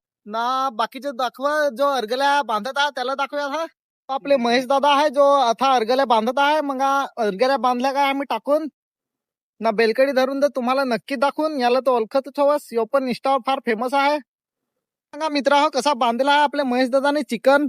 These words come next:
Speaker 1: जो ना का रांगशी पण दिसत नाही. हा खालतं धोंड बांधला आहे आपल्या महेश दादाला, पण ना का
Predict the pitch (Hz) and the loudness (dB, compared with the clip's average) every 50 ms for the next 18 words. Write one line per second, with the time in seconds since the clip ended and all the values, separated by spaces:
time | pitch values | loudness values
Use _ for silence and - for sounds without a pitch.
0 | - _ _ _ _ _ _ _ _ - 190 180 214 233 233 254 262 269 277 262 | -6 _ _ _ _ _ _ _ _ -18 -8 -4 -4 -2 -2 -2 0 0 0 2
1 | 240 226 226 220 - - 269 285 285 247 _ - 247 254 247 240 214 208 - 269 | 0 -2 -2 -4 -6 -6 -6 -6 -6 -8 _ -6 -6 -4 -4 -4 -6 -4 -2 -2
2 | 254 269 262 277 285 277 240 240 233 247 262 262 262 _ _ _ _ _ _ _ | -2 0 0 0 0 0 0 0 0 0 -2 -4 -4 _ _ _ _ _ _ _
3 | _ _ - 226 214 208 - 269 277 277 277 277 277 277 262 233 220 202 220 247 | _ _ -2 0 0 2 2 2 4 4 4 4 4 2 0 -2 0 0 0 0
4 | 254 262 269 277 269 277 277 294 269 294 311 320 247 _ _ _ _ _ _ _ | 2 0 0 0 0 0 0 0 0 0 0 -2 -4 _ _ _ _ _ _ _
5 | _ _ _ _ _ - 220 220 247 254 240 226 240 254 254 262 269 269 269 285 | _ _ _ _ _ -12 -10 -6 -4 -2 -2 0 0 0 2 2 0 2 2 2
6 | 285 285 262 285 277 262 269 262 269 285 | 2 2 0 -2 -2 -2 -2 -2 0 0